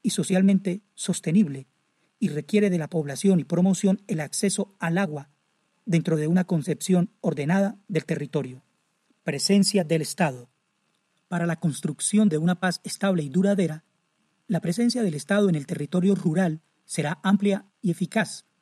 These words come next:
y se expresará en el cumplimiento de los derechos de todos los ciudadanos y las ciudadanas en democracia. Democratización del acceso y uso adecuado de la tierra. Mecanismos y garantías que permitan que el mayor número posible de hombres y mujeres habitantes del campo sin tierra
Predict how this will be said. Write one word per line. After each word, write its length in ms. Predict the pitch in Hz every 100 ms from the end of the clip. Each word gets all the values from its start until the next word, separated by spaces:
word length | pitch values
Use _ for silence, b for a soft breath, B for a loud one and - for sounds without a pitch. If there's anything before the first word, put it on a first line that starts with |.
| _ _ _
y 120 | 226
se 80 | -
expresará 600 | 170 - 190 165 156 165
en 80 | 196
el 120 | 180
cumplimiento 600 | 185 160 156 160 190 190
de 80 | 180
los 140 | 156
derechos 400 | 131 147 170 196
de 100 | 156
todos 340 | - 202 202 165
los 160 | 143
ciudadanos 640 | - 202 208 208 170 156 - _ _ _ -
y 140 | 180
las 260 | 170 202 -
ciudadanas 720 | - - 214 202 196 160 160 -
en 140 | 190
democracia. 680 | 147 147 147 151 - 151 - _ _ _ -
Democratización 1040 | 160 196 185 180 175 - 170 160 - 214
del 140 | 180
acceso 500 | 202 - 220 - 170 - _ _ _
y 160 | 262 170
uso 380 | 214 226 226 -
adecuado 460 | 151 151 190 175
de 100 | 165
la 80 | 156
tierra. 420 | 151 165 - 135 _ _ _ _ _ _
Mecanismos 640 | 180 175 165 226 226 233 -
y 100 | 180
garantías 580 | 170 143 143 214 180 -
que 100 | 170
permitan 420 | 151 165 196 190
que 160 | 180
el 80 | 165
mayor 320 | 147 139 170
número 320 | 185 202 190 -
posible 400 | 156 190 185 190
de 100 | 160
hombres 360 | 180 165 151
y 60 | 175
mujeres 440 | 185 - 208 170
habitantes 520 | 165 139 - 180 170 139
del 180 | 180
campo 260 | - 190 185
sin 200 | - 156
tierra 440 | 131 185 170 143